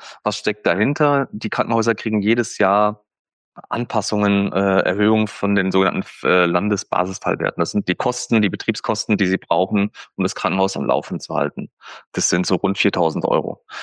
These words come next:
Und der erhöht sich jedes Jahr. Und diese, äh, Meistbegünstigungs-, Meistbegünstigungsklausel, ähm, sagt einfach, ähm,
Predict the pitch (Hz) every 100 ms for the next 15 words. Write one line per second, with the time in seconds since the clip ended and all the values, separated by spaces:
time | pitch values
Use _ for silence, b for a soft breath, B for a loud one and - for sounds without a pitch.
0 | B B B 107 101 104 95 92 90 87
1 | - 87 120 160 - 175 202 - - 123
2 | - - - 76 - _ - 101 107 104
3 | 98 98 98 95 92 123 - 131 127 123
4 | 120 110 - 101 113 - - 104 117 127
5 | - 104 104 - - 101 107 101 95 -
6 | _ _ - - - 90 87 - 123 -
7 | 92 113 131 127 - - _ _ _ _
8 | _ - - 90 87 87